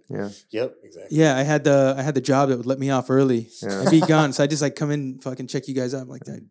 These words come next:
Speaker 3: you guys are fucking making cool shit, man."
Speaker 2: Right.
Speaker 1: Yeah, dude.
Speaker 3: And then, you know, fucking life happens, fucking get pulled
Speaker 1: Yeah,
Speaker 3: aside,
Speaker 1: man.
Speaker 3: and then,
Speaker 2: Yeah,
Speaker 3: you know,
Speaker 2: bro.
Speaker 3: I come back and I'm like, "Hey, dude, this fucking place is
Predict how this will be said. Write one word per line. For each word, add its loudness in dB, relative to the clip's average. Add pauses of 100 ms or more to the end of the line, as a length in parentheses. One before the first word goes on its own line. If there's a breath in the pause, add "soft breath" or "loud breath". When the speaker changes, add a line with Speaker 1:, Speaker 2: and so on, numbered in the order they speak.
(140)
Speaker 3:
you -20
guys -20
are -20
fucking -20
making -16
cool -12
shit, -14
man." -12
Speaker 2:
Right. -8
Speaker 1:
Yeah, -6
dude. -18 (520)
Speaker 3:
And 0
then, -2 (240)
you 0
know, -2
fucking -12 (240)
life -6
happens, -14
fucking -12
get -10 (400)
pulled -6
Speaker 1:
Yeah, -4
Speaker 3:
aside, -4
Speaker 1:
man. -4
Speaker 3:
and -4
then, -4
Speaker 2:
Yeah, -2
Speaker 3:
you -4
know, -4
Speaker 2:
bro. -6
Speaker 3:
I -14
come -2
back 0
and -4
I'm -4
like, -6
"Hey, -12
dude, -10
this -10
fucking -8
place -6
is -12